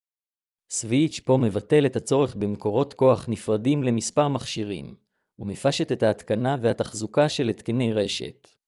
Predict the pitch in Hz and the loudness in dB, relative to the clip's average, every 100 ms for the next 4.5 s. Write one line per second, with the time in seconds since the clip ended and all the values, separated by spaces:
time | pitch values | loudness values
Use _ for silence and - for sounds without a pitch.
0 | _ _ _ _ _ _ _ _ 95 - | _ _ _ _ _ _ _ _ -8 0
1 | 139 139 110 - 107 - 147 127 101 120 | 2 2 0 -2 -2 -2 0 0 0 0
2 | 110 107 107 139 120 - 110 104 87 65 | 2 2 2 0 0 0 -2 -2 -8 -8
3 | _ _ _ _ _ _ _ _ _ - | _ _ _ _ _ _ _ _ _ -14
4 | 113 - 147 147 | -12 -2 2 2